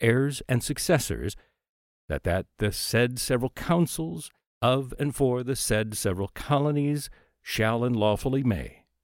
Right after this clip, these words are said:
be virtue hereof from time to time without any interruption of us, our heirs or successors, give and take order to dig, mine, and search for all manner of mines of gold, silver, and copper,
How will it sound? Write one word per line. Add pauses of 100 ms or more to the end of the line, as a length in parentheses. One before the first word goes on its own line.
(120)
be
virtue
hereof
from
time
to
time
without (100)
any
interruption
of
us, (360)
our
heirs
or
successors, (460)
give
and
take
order (360)
to
dig, (340)
mine, (280)
and
search
for
all
manner
of
mines
of
gold, (260)
silver, (260)
and
copper,